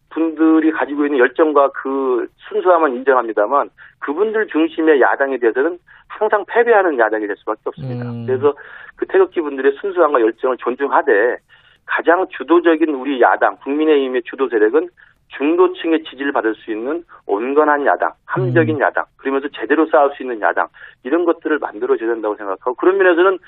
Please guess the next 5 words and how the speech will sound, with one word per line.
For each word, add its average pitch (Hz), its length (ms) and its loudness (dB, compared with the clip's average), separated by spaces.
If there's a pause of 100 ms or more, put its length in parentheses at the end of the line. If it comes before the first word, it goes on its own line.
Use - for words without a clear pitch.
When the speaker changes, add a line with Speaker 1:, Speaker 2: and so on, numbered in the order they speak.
(300)
Speaker 1:
계속적으로 165 760 2 (300)
이 123 180 -12
정책의 170 440 0
측면에서도 151 800 2
중도 147 680 0